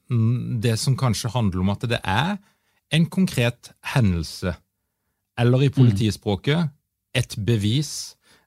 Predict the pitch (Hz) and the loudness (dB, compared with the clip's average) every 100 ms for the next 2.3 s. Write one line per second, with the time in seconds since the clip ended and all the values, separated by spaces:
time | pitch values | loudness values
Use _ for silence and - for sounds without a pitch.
0 | - 117 110 107 104 110 117 107 107 123 | -4 0 4 4 2 2 -2 0 0 2
1 | 110 123 107 104 - 107 107 104 131 - | 4 4 2 0 0 0 0 -2 -6 -8
2 | 120 139 | -2 -2